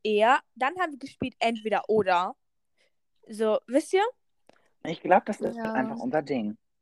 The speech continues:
Speaker 3: Ja, wir müssen immer so Ritual einführen, so, wisst ihr?
Speaker 2: Ja.
Speaker 3: Ja,
Speaker 2: Weißt du
Speaker 3: egal,
Speaker 2: was?
Speaker 3: Jule.
Speaker 2: So
Speaker 1: Kann
Speaker 2: cool,
Speaker 1: ich jetzt
Speaker 2: dass
Speaker 1: meinen
Speaker 2: wir das jetzt
Speaker 1: Übergang machen
Speaker 2: machen.
Speaker 1: nochmal?
Speaker 3: Mach deinen Übergang.
Speaker 1: Okay, also,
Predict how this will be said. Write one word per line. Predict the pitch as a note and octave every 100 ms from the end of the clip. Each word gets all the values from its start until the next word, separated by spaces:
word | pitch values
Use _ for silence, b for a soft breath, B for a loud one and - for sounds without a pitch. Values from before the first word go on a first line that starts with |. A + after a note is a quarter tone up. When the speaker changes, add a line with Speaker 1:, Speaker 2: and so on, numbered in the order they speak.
| _ _ B B B -
Speaker 3:
Ja, | C4+ C#4+
wir | D#4+
müssen | E4+ F#4 D#4+
immer | D4 E4+ D#4
so | C#4
Ritual | B3 C4 - A#3 B3+
einführen, | B3 G#3 G3+ - G3+ G3
so, | G3 F#3+ G#3+ G#3
wisst | A3+ -
ihr? | C4+ C#4+ _ _ _ _ _ _ _ _ _ _ _
Speaker 2:
Ja. | - A2 G#2+ F#2+ - _ _ _ _ _ _ _ _ _
Speaker 3:
Ja, | A#3
Speaker 2:
Weißt | B3 -
du |
Speaker 3:
egal, | C4+ B3+ A#3
Speaker 2:
was? |
Speaker 3:
Jule. | A#3+ C4+ C#4 - - _
Speaker 2:
So | D4 D#4
Speaker 1:
Kann | F#4
Speaker 2:
cool, |
Speaker 1:
ich | D#4+
jetzt |
Speaker 2:
dass | C#4+
Speaker 1:
meinen |
Speaker 2:
wir |
das | C4
jetzt | C#4
Speaker 1:
Übergang | C#4 C4+ C4
machen | C4
Speaker 2:
machen. | B3+ - C#4+
Speaker 1:
nochmal? | C4+ E4+ C#4+ C#4+
Speaker 3:
Mach | G#4
deinen | - C4+
Übergang. | A3+ A3+ G#3+ G3 F#3+ G3 - -
Speaker 1:
Okay, | D4+ D#4+ C#4 A3+ _ B B -
also, | C#4 D4 A#3 A#3 A3